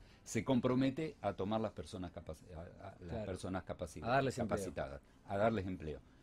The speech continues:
Speaker 1: A su vez, por supuesto, el gobierno se comprometió a, eh, incrementar, eh, lo-, los recursos para generar más,
Speaker 2: Sí, más obras.
Speaker 1: más obras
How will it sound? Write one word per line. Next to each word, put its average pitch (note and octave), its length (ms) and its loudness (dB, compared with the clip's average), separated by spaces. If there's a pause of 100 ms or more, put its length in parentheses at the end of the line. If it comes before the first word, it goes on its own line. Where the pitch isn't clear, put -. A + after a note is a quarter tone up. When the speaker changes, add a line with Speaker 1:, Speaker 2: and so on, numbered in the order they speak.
(300)
Speaker 1:
A F#2+ 120 -2
su A#2+ 180 0
vez, C3 180 6
por A2+ 160 0
supuesto, B2 440 0
el B2 80 4
gobierno A2 340 6
se G#2+ 160 -6 (140)
comprometió G#2+ 840 2 (100)
a, G2 360 2
eh, E2+ 520 -4 (260)
incrementar, A2 840 6 (340)
eh, F2 280 0
lo-, E2+ 220 0
los F2+ 220 2
recursos A2+ 560 2
para E2+ 200 0
generar F#2 560 4
más, F2 500 -2
Speaker 2:
Sí, D#3 220 0
más A#2 240 -6
obras. G2+ 240 0
Speaker 1:
más A2 360 4
obras A#2 540 6